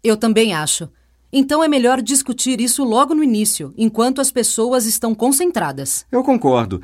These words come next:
Speaker 2: Na reunião passada, o item mais importante ficou para mais tarde, e no final nós estávamos todos desconcentrados.
Speaker 1: É verdade. Também temos que falar sobre a formação de uma equipe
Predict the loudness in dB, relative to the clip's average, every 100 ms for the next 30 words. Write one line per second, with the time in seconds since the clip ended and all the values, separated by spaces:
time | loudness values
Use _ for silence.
0 | -8 0 2 4 2 2 0 0 0 0
1 | 0 2 0 2 0 -2 -4 -4 -4 -6
2 | -4 -2 -2 -2 -2 -4 -4 -2 -2 -4
3 | -4 -2 -2 -2 -2 -4 -4 -4 -4 -2
4 | -2 -4 -4 2 4 4 0 -4 -4 -4
5 | -4 -6 -6 -8 -12 -14 -18 -20 -20 _
6 | -4 -2 0 0 -2 -4 -8 -12 _ _
7 | _ _ _ _ 0 2 2 0 0 0
8 | 0 -2 -4 0 0 0 0 -2 -4 -4
9 | -2 -2 -2 -2 -2 -2 -2 -4 -6 -6
10 | -8 -6 -12